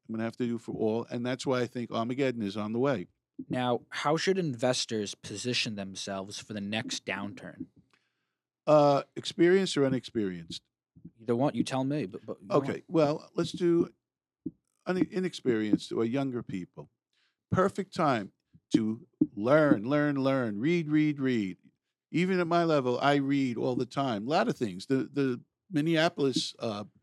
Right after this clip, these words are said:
Speaker 1: uh, situation with rent control, I wouldn't have known about it if you didn't tell me. You know, you go on these internet sites, you find so many interesting things that I would not know. People have to read.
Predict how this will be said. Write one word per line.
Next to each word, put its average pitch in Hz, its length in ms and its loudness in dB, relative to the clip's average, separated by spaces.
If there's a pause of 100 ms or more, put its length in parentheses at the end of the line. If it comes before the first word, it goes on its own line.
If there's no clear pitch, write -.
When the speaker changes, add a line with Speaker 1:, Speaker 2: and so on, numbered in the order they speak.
(840)
Speaker 1:
uh, 95 340 -4
situation 110 920 -2
with 113 280 -4
rent 156 160 -2
control, 110 400 -4
I 127 80 -2
wouldn't 180 180 0
have 107 140 -6
known 104 160 -6
about 98 260 -6
it 95 120 -8
if 90 100 -10
you 104 240 -4
didn't 98 360 -6 (380)
tell 95 200 -2
me. 120 240 -4 (260)
You 123 100 -4
know, 123 140 2
you 175 380 4
go 156 200 8
on 160 140 6
these 147 180 -2
internet 139 380 0
sites, 117 340 -2
you 160 140 -2
find 151 400 0
so 151 200 0
many 151 220 0
interesting 143 460 -4
things 156 480 -6 (300)
that 113 160 -2
I 151 180 4
would 135 160 2
not 127 260 -2
know. 156 360 -2 (1200)
People 160 300 0
have 151 220 0
to 131 100 -2
read. 113 340 -2